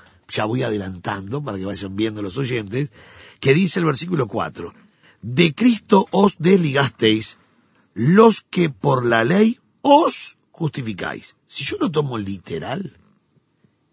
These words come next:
estoy diciendo que Pablo dice que habían algunos que se estaban justificando por la ley.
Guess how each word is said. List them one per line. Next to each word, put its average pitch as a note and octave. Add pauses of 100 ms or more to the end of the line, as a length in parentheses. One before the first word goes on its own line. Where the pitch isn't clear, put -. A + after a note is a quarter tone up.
(120)
estoy G3
diciendo E3+
que B2+
Pablo B2
dice B2+
que -
habían G2
algunos C3
que C3+
se C#3+
estaban G2
justificando G2
por C3
la -
ley. A3+